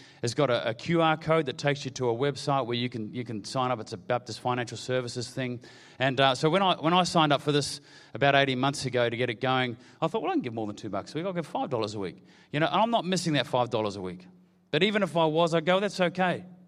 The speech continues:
Because I want to contribute to what's happening across the state. So I want you just to, you know, just to think about this, take this away and pray with us, 'cause we are partnering with a whole bunch of other church plants around the state.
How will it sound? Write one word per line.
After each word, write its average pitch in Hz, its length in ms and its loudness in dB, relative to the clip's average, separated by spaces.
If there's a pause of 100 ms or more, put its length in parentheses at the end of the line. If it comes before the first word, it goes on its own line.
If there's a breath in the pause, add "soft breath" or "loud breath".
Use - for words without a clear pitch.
(600 soft breath)
Because 143 240 0
I 156 60 6
want 185 200 2
to 175 60 0
contribute 147 640 -2 (200 loud breath)
to 139 100 0
what's 139 200 0
happening 131 280 -2
across 113 320 -6
the 113 80 -8
state. 95 340 -12 (440 loud breath)
So 160 280 2
I 151 60 0
want 165 180 0
you 165 60 -6
just 165 200 -4
to, 151 140 -2
you 165 120 2
know, 165 60 2
just 175 140 -4
to 151 60 -4
think 185 220 -4
about 175 200 0
this, 180 160 -6
take 170 200 0
this 151 100 -2
away 156 160 2
and 147 100 -2
pray 147 160 2
with 143 120 0
us, 139 120 -2
'cause 131 160 -4
we 180 120 0
are 185 60 0
partnering 139 360 -2
with 123 80 -2
a 117 60 -2
whole 147 180 0
bunch 143 260 0
of 127 80 -4
other 123 140 0
church 123 340 -4
plants 113 360 -6
around 110 240 -4
the 98 80 -6
state. - 340 -6